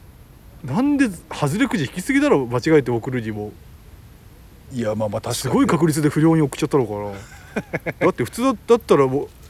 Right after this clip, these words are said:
Speaker 1: 「あ、間違えて、はい、返します」で
Speaker 2: 確かに。
Speaker 1: 一般のやつ終わりだったのがこうなっちゃったの？
Speaker 2: うん。
Speaker 1: で、そいつは使っちゃったんだっけ？
Speaker 2: 印鑑に全部使ったんでしょ？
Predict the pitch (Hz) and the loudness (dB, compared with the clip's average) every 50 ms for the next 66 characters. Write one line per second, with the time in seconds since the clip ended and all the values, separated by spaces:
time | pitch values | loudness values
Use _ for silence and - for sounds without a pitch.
0 | - - - - - - 156 160 135 135 139 - 165 175 175 143 135 117 151 139 | -20 -20 -20 -18 -6 -2 0 0 0 0 0 2 2 2 2 2 2 -2 -2 0
1 | - 143 139 - 156 147 139 - 147 127 117 - 131 123 117 110 - 147 139 135 | 2 0 0 2 2 0 0 0 -2 -8 -6 -2 -2 -2 -2 -2 0 0 0 0
2 | 143 131 - 113 110 117 120 127 127 - - 120 110 107 117 113 98 120 120 117 | 0 -2 -2 -2 -2 -2 0 -2 -2 -2 -4 -4 -4 -4 -6 -6 -6 -6 -6 -6
3 | 113 113 98 - - 101 - - - - - - - - - - - - - - | -6 -8 -10 -10 -12 -14 -14 -14 -16 -18 -20 -20 -20 -20 -20 -20 -20 -20 -20 -20
4 | - - - - - - - - - - - - - - - - - - - - | -20 -20 -20 -20 -20 -20 -20 -20 -20 -20 -20 -20 -20 -20 -20 -20 -20 -20 -20 -20
5 | - - 151 165 180 175 156 147 - - 160 - - 151 - - 139 127 110 101 | -10 -4 -2 2 2 4 4 2 2 2 0 2 2 0 2 2 -2 0 -2 -4
6 | - - - 101 98 - 135 135 139 143 123 - 135 123 127 123 113 127 117 104 | -6 -10 -12 -12 -10 -6 -4 -2 0 0 0 0 -2 0 0 -2 0 -2 -4 -4
7 | - - 95 110 98 87 104 135 | -8 -10 -10 -10 -8 -6 -6 -6